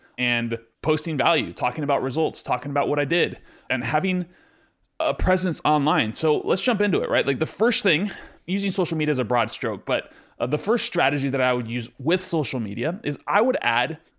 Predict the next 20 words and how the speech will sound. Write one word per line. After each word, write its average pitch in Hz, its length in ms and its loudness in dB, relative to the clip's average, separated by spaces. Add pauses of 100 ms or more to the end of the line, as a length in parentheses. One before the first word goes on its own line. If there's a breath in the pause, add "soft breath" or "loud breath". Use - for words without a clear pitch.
five, 156 380 4
ten, 160 500 0
fifteen, 170 400 -2
twenty, 156 400 0
you 156 60 -2
know, 120 80 -2
really 226 260 2
depends 156 380 0
on 143 80 0
how 156 100 -2
many 151 140 -2
you 131 140 -2
want 127 220 0
to - 180 -4
add. 117 160 2
You 123 40 -8
gotta 175 160 2
be 202 80 0
careful 165 380 -2
with 143 320 0